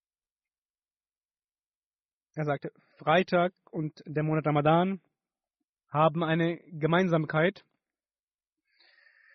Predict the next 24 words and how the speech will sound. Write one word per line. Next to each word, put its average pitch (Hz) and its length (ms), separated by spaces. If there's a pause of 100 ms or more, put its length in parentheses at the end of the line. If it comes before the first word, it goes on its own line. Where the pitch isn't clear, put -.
(360)
Der 165 80
Freitag 214 500
ist - 180
der 165 100
Tag, 160 440
an 151 140
dem 156 160
die 151 360
Gebete 160 540
erfüllt 165 320
werden, 165 220
und 165 120
auch 180 380
der 156 80
Monat 170 240
Ramadan 160 640
ist 139 300
ein 139 140
Monat, 185 460
in 151 80
dem 147 200
Gebete 156 320
erfüllt 147 340
werden. 127 460